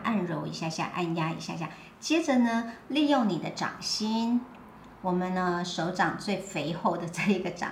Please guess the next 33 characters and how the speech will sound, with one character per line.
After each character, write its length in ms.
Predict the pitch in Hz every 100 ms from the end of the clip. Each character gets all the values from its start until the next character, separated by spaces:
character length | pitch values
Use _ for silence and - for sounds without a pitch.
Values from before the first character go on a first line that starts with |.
| -
心， 480 | - - 175 175 175 - 240
还 140 | - 202
有 100 | 196
一 80 | 202
个 100 | 185
掌 340 | - 147 - -
根 220 | 175 175
在 180 | 175 165 -
我 60 |
们 80 | 156
大 240 | 175 190
拇 180 | 170 160
指 140 | 165 -
下 340 | - 170 160 -
方， 320 | 151 151 180 - - - - - - - - -
然 120 | 180
后 200 | 226 208
利 160 | 226
用 240 | 220 214 202
呢， 240 | 180 180
这 80 | 185
个 80 | 202
掌 260 | 190 160 175
心 220 | 202 202
跟 180 | 214 220
掌 260 | 185 160 -
根 260 | 196 196 208
呢， 320 | 202 185 185 - - -
首 160 | - 180
先 320 | 240 254 247
你 80 | 196
微 180 | 185
笑， 520 | 202 - 285 220 -